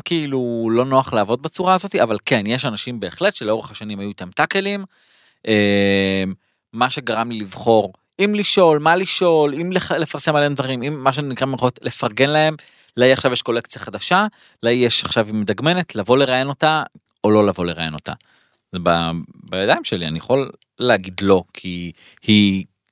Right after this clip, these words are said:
לא שיתפה איתי פעולה כשאני רציתי, למה שאני אשתף איתה פעולה כשהיא רוצה? זאת אומרת, יש בסופו של דבר, כל התחום הזה בנוי על קח ותן בינינו לבין המפורסמים. אם הם לא נותנים, אנחנו נחליט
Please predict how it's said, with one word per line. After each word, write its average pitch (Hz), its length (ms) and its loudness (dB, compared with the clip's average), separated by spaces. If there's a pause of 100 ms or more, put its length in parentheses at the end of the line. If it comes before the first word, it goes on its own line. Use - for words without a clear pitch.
(200)
לא 104 60 4
שיתפה - 280 -2
איתי - 160 -2
פעולה 98 260 0
כשאני 120 320 -2
רציתי, 117 380 -2
למה 110 200 2
שאני 107 180 -4
אשתף - 280 -6
איתה 107 120 -8
פעולה 104 240 2
כשהיא 190 300 0
רוצה? 101 240 -2 (340)
זאת - 100 -18
אומרת, 104 320 -2
יש 127 320 0 (160)
בסופו 110 360 -4
של 156 120 -4
דבר, 160 320 0 (540)
כל 156 640 6
התחום 160 340 -2
הזה 156 300 0
בנוי 113 440 -2
על 92 240 -4
קח - 280 -2
ותן 113 400 -2
בינינו 101 400 0
לבין 95 240 0
המפורסמים. 98 720 0 (720)
אם 101 180 -2 (120)
הם 92 120 -6
לא 151 120 4
נותנים, 202 460 -4 (420)
אנחנו 113 280 -2
נחליט 101 440 -6